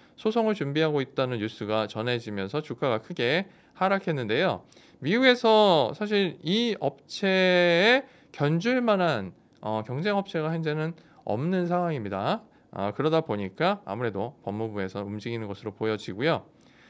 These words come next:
오늘 앨범알이 또 어저께 반등했지만 오늘 또 하락하는 양상 나타냈죠. 오점삼 퍼센트 하락했고요. 그리고 오늘 다소 부진한 실적을 발표한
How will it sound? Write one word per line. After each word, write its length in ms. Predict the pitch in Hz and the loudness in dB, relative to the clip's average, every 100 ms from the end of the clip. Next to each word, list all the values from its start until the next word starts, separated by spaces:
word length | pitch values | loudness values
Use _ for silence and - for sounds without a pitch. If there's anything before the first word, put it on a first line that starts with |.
| - - | -12 0
오늘 200 | 196 156 | 4 8
앨범알이 680 | 180 226 262 233 185 175 175 | 10 10 8 8 6 4 0
또 340 | 131 156 214 | 0 0 -2
어저께 380 | - 120 170 165 | -6 -4 -4 -4
반등했지만 1300 | 156 104 110 113 123 113 87 90 - 151 151 135 180 | -6 -6 -6 -6 -4 -4 -6 -12 -12 -12 -10 -6 -4
오늘 200 | 139 123 | -4 -4
또 100 | 110 | -6
하락하는 380 | 104 185 190 175 | -4 -4 -4 -4
양상 240 | 127 120 | -4 -4
나타냈죠. 560 | 101 - 107 92 185 226 | -6 -6 -6 -4 -4 -4
오점삼 420 | - 120 143 151 180 | -4 -6 -4 -4 -4
퍼센트 320 | 175 160 156 | -4 -6 -4
하락했고요. 760 | 135 123 113 113 107 160 226 - - - - _ | -6 -6 -6 -2 2 2 -2 -8 -20 -20 -20 _
그리고 240 | 131 170 | -2 0
오늘 380 | 151 156 202 208 - _ - | 2 4 4 4 -2 _ -2
다소 240 | 139 175 | 0 0
부진한 360 | 170 151 196 190 | 0 0 2 2
실적을 420 | 180 170 165 160 | 0 0 0 2
발표한 580 | 135 120 127 147 214 | 0 -2 2 4 4